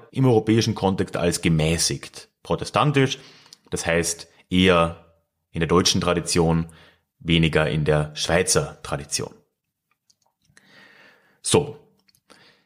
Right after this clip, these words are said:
wie äußerte sich das? Man kann sich jetzt ja vorstellen,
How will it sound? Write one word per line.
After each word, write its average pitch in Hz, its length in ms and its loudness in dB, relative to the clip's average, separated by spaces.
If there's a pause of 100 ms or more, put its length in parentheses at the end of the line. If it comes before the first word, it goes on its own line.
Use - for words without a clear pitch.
wie 151 180 4
äußerte 147 400 2
sich - 200 -10
das? - 340 -14 (1160)
Man 92 140 -8
kann 110 160 -2
sich 113 100 -4
jetzt 110 120 -2
ja 98 80 2
vorstellen, 143 600 2